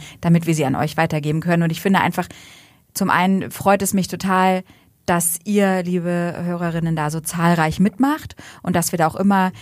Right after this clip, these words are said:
schöne Rückmeldungen bekommen bezüglich des Podcasts und da irgendwie so ein bisschen auch so miteinander in Kontakt treten, nochmal mehr, finde ich. Und dann ist es für uns natürlich auch super schön, weil ich das Gefühl habe, das ist nochmal so ein Schritt mehr, wie wir mit Seitenweise Glück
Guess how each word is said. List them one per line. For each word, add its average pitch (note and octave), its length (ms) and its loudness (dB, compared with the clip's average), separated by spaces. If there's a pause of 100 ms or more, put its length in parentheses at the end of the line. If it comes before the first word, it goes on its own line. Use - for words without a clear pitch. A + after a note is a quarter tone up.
(280)
schöne G#3+ 340 4
Rückmeldungen F#3+ 480 4
bekommen F3 340 0
bezüglich F3+ 380 -4
des - 140 -8
Podcasts F3+ 600 -4
und F3 120 -2
da F3+ 100 2
irgendwie F3 200 2
so E3+ 60 0
ein F3+ 60 2
bisschen F3+ 220 -4
auch - 140 -6
so F3+ 180 -4
miteinander E3 480 0
in E3+ 100 -2
Kontakt F3+ 420 -4
treten, C4+ 360 0
nochmal C4 320 2
mehr, B3+ 240 2
finde B3+ 260 0
ich. C4 300 -6 (340)
Und G3 220 2
dann F#3 160 4
ist F3 120 -2
es D#3+ 120 -8
für - 100 -8
uns B3+ 200 2
natürlich A3 280 0
auch G3 80 0
super G#3 300 -2
schön, G3+ 320 0
weil F3 160 -2
ich A3+ 100 -4
das A3 160 -4
Gefühl G3 260 -6
habe, G3 180 0 (240)
das - 180 -8
ist F3+ 160 -2
nochmal G3+ 420 4
so F3+ 160 0
ein F#3 80 0 (260)
Schritt - 380 -4
mehr, G3+ 340 0
wie F#3+ 140 -6
wir G3 160 -4
mit F#3 160 -4
Seitenweise F3 560 -2
Glück F3 320 -6